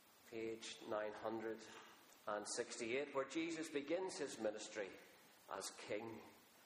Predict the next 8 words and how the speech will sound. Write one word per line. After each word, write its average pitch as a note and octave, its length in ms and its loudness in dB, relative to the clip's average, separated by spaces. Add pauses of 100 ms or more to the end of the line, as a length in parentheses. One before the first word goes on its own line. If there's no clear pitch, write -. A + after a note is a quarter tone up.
(400)
of F#2 240 -2
God's G2+ 420 0 (340)
kingdom. F2 340 -4 (2000)
So D3 140 0
we E3 80 4
have D#3+ 120 2
been C#3+ 140 4
journeying D3 460 2